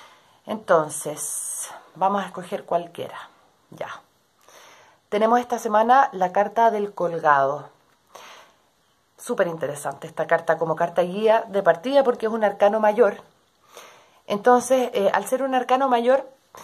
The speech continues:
podríamos asumir que nos está hablando no solamente del asunto aquel por el que estamos preguntando, sea cual sea, sino que ya nos habla un poco más profundo, nos habla de una situación de vida, ¿ya? Es probable que esta carta nos sirva para más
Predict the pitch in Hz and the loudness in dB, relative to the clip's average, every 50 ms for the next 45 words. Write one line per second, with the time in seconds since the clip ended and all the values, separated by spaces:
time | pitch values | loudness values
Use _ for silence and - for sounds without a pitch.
0 | - - - _ _ _ _ _ _ _ - 233 233 233 233 277 294 294 294 277 | -20 -20 -20 _ _ _ _ _ _ _ 2 2 2 4 4 4 4 4 4 2
1 | 277 285 262 - 247 220 233 254 277 - - _ _ _ - 220 208 208 208 208 | -2 -2 -4 -6 -6 -6 -4 -4 -6 -6 -12 _ _ _ -6 -4 -4 -4 -4 -8
2 | 202 - - 226 240 240 226 240 233 240 240 240 240 233 240 240 - 269 262 262 | -4 2 4 4 4 4 4 2 0 0 0 0 -2 -4 -4 -6 -6 -4 0 0
3 | 240 214 220 233 233 233 262 262 208 220 208 190 180 - - - 233 233 233 - | 2 2 0 -2 -2 -2 -2 0 0 0 -2 -2 -4 -6 -8 -10 -10 -6 -2 -2
4 | 214 202 - 240 247 277 - 294 277 269 262 262 247 247 - 254 247 240 - - | -2 0 0 -4 -2 -2 -2 0 0 0 -2 -4 -6 -6 -6 -6 -6 -6 -6 -4
5 | 247 240 233 254 247 254 220 180 170 165 175 208 226 - - 165 - 214 185 180 | -2 -2 -2 -2 -2 -2 -2 -2 -2 -2 -6 -6 -6 -4 -2 0 0 2 0 0
6 | 170 170 - 165 143 147 185 - - _ _ _ _ _ _ _ - - - - | 0 -2 -8 -6 -6 -6 -6 -8 -14 _ _ _ _ _ _ _ -20 -20 -20 -20
7 | - - - - _ _ _ _ - - - 226 233 233 233 254 220 202 226 226 | -20 -20 -20 -20 _ _ _ _ -14 -8 -4 0 0 0 0 -2 2 6 6 8
8 | 233 254 254 - 226 214 214 233 233 247 240 220 - 233 220 226 226 220 220 208 | 8 6 4 2 0 0 2 2 2 2 0 0 0 0 2 2 0 -2 -2 -6
9 | 185 - - 233 202 170 165 170 175 185 190 190 208 208 208 214 208 208 202 202 | -6 -4 -2 -2 -2 -2 -2 -2 -2 0 0 2 4 4 2 2 2 -4 -6 -6
10 | 202 196 165 165 165 208 202 208 180 175 170 180 180 180 170 151 - - - - | -6 -6 -6 -6 -4 -6 -6 -4 -6 -6 -6 -6 -8 -8 -8 -8 -8 -10 -12 -16
11 | _ _ _ - - 175 175 190 208 - - - - - - - _ _ _ _ | _ _ _ -8 -4 -2 -2 -2 -2 -4 -10 -20 -20 -20 -20 -20 _ _ _ _
12 | _ _ - 220 233 233 - 226 202 208 214 220 226 240 240 247 240 - - - | _ _ -4 -4 -2 0 4 6 8 8 8 6 4 2 0 -2 -2 -2 -6 -10
13 | 214 208 208 - 190 175 185 185 185 - 196 196 185 180 - - 190 190 180 202 | -10 -6 -2 0 2 4 2 2 2 0 -2 -2 -4 -8 -10 -10 -8 -2 0 0
14 | 202 202 - 170 165 160 165 170 165 190 214 214 - - - | 0 2 2 2 2 2 0 0 0 0 0 0 -2 -10 -20